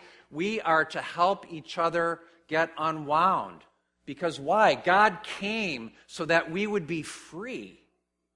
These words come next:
You see? That we would be able to move in the way that he intended us to move.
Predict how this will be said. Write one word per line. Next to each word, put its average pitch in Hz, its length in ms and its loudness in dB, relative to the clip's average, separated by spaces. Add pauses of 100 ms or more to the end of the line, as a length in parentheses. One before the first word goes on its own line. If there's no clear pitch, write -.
(160)
You - 60 -20
see? - 300 -20 (1700)
That 156 180 0
we 214 140 0
would 220 160 -4
be 175 140 0
able 170 180 0
to 160 160 -10
move 160 460 -4
in 139 100 -4
the 147 80 -6
way 160 160 -2
that 165 160 -4
he 147 180 -8
intended 160 460 -8
us 113 220 -4
to - 120 -16
move. 98 360 -12